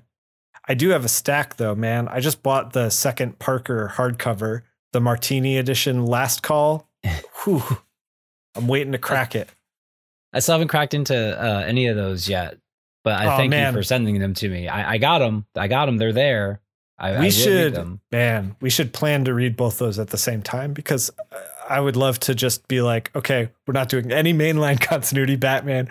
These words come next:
Speaker 1: We're talking about Batman Adventures. And now we're just talking about Parker." <laughs>
Speaker 2: Okay.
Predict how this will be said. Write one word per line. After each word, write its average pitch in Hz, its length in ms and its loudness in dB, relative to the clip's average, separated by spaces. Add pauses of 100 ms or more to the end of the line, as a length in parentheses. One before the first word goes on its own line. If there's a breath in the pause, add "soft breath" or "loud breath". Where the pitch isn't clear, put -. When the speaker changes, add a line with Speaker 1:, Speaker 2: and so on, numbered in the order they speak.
(260 loud breath)
Speaker 1:
We're 120 80 -6
talking 151 200 2
about 143 180 2
Batman 139 300 2
Adventures. 127 420 0
And 131 100 -2
now 131 160 2
we're 135 100 0
just 117 180 -2
talking 127 240 -2
about 110 180 -2
Parker." 127 500 -2 (180)
<laughs> - 760 -4
Speaker 2:
Okay. 196 420 2